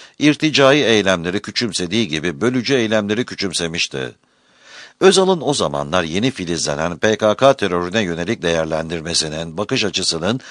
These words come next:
tarihi hata olduğu sonraları ortaya çıkmıştı. Görünen köy kılavuz istemez misali Türkiye yaklaşık yirmi yıldır merhum Turgut Özal'ın küçümsediği P K K terörüyle P K K'nın yarattığı bölücü sorunla mücadele ediyor.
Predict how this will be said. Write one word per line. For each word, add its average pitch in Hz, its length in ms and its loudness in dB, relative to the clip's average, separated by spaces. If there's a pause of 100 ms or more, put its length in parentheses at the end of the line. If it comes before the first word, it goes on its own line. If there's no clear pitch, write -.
(180)
tarihi 139 380 8
hata 135 240 4
olduğu 160 340 4
sonraları 98 460 2
ortaya 90 340 0
çıkmıştı. 64 720 -6 (1900)
Görünen 175 440 4
köy 95 220 0
kılavuz 87 440 0
istemez 80 500 0
misali 73 500 -2
Türkiye 156 420 -2
yaklaşık 127 500 -2
yirmi 95 280 -4
yıldır 80 300 -4
merhum 107 460 0
Turgut 120 360 -4
Özal'ın 87 320 -2
küçümsediği 87 600 -4
P 120 200 0
K 120 180 2
K 139 160 4
terörüyle 78 680 -2 (320)
P 147 140 6
K 156 220 6
K'nın 151 240 2
yarattığı 120 560 2
bölücü 98 320 0
sorunla 87 420 -2
mücadele 78 520 -2
ediyor. 65 380 -8